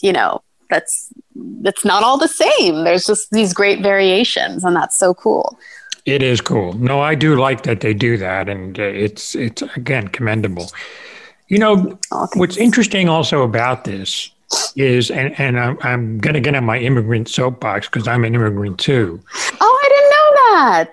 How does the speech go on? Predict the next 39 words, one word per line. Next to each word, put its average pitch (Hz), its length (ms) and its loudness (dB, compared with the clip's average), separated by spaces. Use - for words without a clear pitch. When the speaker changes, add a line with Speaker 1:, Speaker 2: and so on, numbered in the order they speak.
Speaker 1:
Oh, - 80 2
Speaker 2:
Yeah, 160 60 4
I 160 60 2
Speaker 1:
where - 0 -
are 170 80 4
Speaker 2:
was, 180 100 4
Speaker 1:
you 185 80 4
from? 208 640 2
Speaker 2:
I 151 60 2
was 160 160 4
born 147 260 4
in 123 100 0
Cuba, 117 460 2
so 110 300 -2
I, 123 360 0
I, 117 80 0
Speaker 1:
Oh, 349 300 4
Speaker 2:
you 349 60 4
know, 381 80 2
Speaker 1:
awesome. 175 580 0
Speaker 2:
I 180 100 0
know 247 180 4
a 226 40 4
little 226 200 4
bit 160 180 4
about 113 260 0
oppression. 110 640 -2
<laughs> 180 260 2
So, 202 420 2
Speaker 1:
Yes, 311 560 2
you 285 320 0
do. 294 100 -2
You 339 500 2
Speaker 2:
you 131 60 2
Speaker 1:
know. - 280 2
Speaker 2:
know, 139 320 0
I 139 140 0
mean, 151 200 2
I, 147 300 2